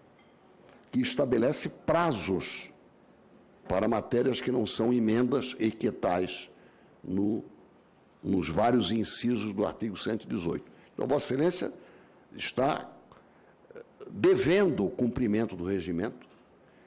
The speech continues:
e a mesa também está devendo, porque compete ao presidente da Casa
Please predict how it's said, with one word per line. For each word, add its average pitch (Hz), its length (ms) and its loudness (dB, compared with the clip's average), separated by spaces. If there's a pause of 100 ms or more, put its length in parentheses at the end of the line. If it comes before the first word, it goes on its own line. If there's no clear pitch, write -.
(120)
e 180 140 2
a 196 80 6
mesa 190 560 4
também 165 400 4
está 214 220 2
devendo, 220 580 4 (800)
porque - 180 -4
compete 190 640 2
ao 151 80 2
presidente 135 480 2
da 120 140 -2
Casa 135 500 -2